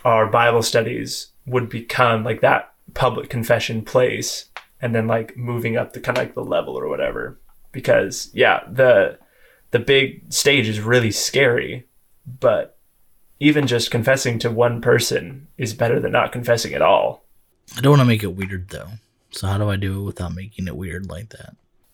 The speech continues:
Speaker 1: I think it just is weird, and we need to accept that it's weird.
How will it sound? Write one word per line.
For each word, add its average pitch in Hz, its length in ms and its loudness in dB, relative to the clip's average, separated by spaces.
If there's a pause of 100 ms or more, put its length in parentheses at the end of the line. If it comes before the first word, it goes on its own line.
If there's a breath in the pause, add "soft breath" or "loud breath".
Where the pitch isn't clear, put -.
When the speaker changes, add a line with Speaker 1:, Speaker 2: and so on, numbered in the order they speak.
(160)
Speaker 1:
I - 100 -12
think - 220 -12
it - 120 -12
just - 240 -10
is - 220 -14
weird, - 220 -16
and - 100 -16
we - 80 -20
need - 120 -20
to - 120 -14
accept - 360 -8
that - 140 -12
it's - 180 -12
weird. 359 360 -14